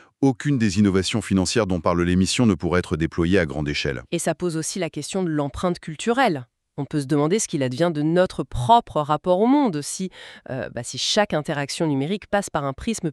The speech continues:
Speaker 2: purement californien.
Speaker 1: Le fameux biais culturel des I A.
Speaker 2: Exactement. Mais une fois que cette barrière linguistique est franchie,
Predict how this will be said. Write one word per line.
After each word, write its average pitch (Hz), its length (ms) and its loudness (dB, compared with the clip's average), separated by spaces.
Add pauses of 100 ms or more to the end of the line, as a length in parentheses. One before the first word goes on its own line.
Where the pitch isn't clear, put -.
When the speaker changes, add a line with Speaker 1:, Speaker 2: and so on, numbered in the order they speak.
(100)
Speaker 2:
purement 220 360 2
californien. 208 560 0
Speaker 1:
Le 73 160 0
fameux 104 360 2
biais 90 220 4
culturel 92 520 2
des 80 260 0
I 73 60 2
A. - 100 -4 (240)
Speaker 2:
Exactement. 135 640 -2 (400)
Mais 151 100 4
une 147 80 4
fois 196 140 2
que - 80 -4
cette 156 140 2
barrière 147 280 4
linguistique 151 520 -2
est 156 40 -2
franchie, 233 520 -2